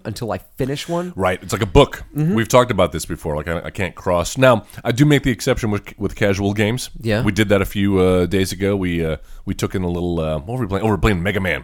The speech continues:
Speaker 2: Mega Man five.
Speaker 1: Oh, yeah.
Speaker 2: Uh, before we, uh, before
Speaker 1: The
Speaker 2: we,
Speaker 1: Senko.
Speaker 2: before we <laughs> dove into,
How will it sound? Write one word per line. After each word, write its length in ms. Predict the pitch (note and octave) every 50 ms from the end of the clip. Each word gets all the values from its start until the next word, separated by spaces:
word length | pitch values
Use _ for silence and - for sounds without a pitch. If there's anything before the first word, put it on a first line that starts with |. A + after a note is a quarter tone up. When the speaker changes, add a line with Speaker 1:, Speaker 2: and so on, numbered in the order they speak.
| - -
Speaker 2:
Mega 160 | - G#2 A2
Man 180 | G#2+ G2 F2
five. 460 | E2 - G2 G#2 G2+ F2+ E2 D2 - - - A#2
Speaker 1:
Oh, 140 | C#3+ E3
yeah. 300 | D#3 C#3+ E3+ F#3+ D#3+ - - - F#2+
Speaker 2:
Uh, 180 | G2 F2 E2
before 280 | D2+ E2+ D2+ D2+ F#2 F2
we, 240 | E2 E2 E2 D#2+ D#2
uh, 140 | D2+ D2+ D2
before 280 | D2+ D#2+ E2+ - F#2+ E2+
Speaker 1:
The 40 | F2 F2+
Speaker 2:
we, 60 | E3 F#3
Speaker 1:
Senko. 320 | F3 - G#2 B2 G#2+ F#2+
Speaker 2:
before 220 | F#2 F2 - G2
we 100 | F2+ F2+
<laughs> 140 | E2 D2+ - -
dove 260 | - A2+ G2+ - -
into, 760 | A2 G#2+ G#2+ B2+ - - - - - A#2+ B2 A2+ - F#2+